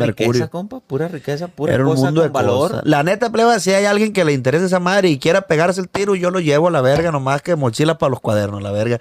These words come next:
Speaker 2: Ah, no,
Speaker 1: Y eso es
Speaker 2: pues.
Speaker 1: verídico, compa. Y ahí voy a enseñar pa' que vean nomás el jalezononón que nos aventamos, compa, la verga.
Speaker 2: ¿Qué, qué, qué,
Speaker 1: Porque fueron dos años, oiga.
Speaker 2: qué mente, bueno, qué, sí, sí, qué persona, oiga,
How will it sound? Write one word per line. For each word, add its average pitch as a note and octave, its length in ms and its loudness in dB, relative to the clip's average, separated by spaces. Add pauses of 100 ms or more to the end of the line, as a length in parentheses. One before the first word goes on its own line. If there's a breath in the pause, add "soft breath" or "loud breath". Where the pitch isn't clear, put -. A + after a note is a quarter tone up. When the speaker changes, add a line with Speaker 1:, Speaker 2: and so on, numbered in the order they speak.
Speaker 2:
Ah, G3 300 -6
no, F3 80 -4
Speaker 1:
Y D3 60 4
eso D#3+ 220 2
es F#3 40 2
Speaker 2:
pues. F3+ 100 2
Speaker 1:
verídico, C#3 440 -2
compa. G2+ 400 -10 (400 soft breath)
Y C3+ 80 -2
ahí C#3 100 2
voy D#3+ 100 0
a F3 40 -2
enseñar E3 320 0
pa' F3 100 0
que D3 80 -2
vean D3+ 140 2
nomás D#3+ 220 0
el D#3+ 40 -2
jalezononón B2 680 0
que D#3+ 120 -2
nos D3+ 80 0
aventamos, A2+ 460 -4
compa, A#2+ 260 -8
la A#2 100 -4
verga. G2 300 -2
Speaker 2:
¿Qué, A#2 160 -2
qué, A#2+ 220 -4 (100)
qué, A2 180 -2
Speaker 1:
Porque B2 160 0
fueron C#3 220 0
dos D3 220 0
años, B2+ 340 -2
oiga. A2 100 -2
Speaker 2:
qué A#2 140 -2
mente, A2+ 520 -8 (320)
bueno, A2+ 340 -10
qué, A#2 680 -8 (840)
sí, - 220 -12
sí, B2+ 100 -8
qué A#2 220 -8
persona, B2+ 560 -12
oiga, C#3 300 -16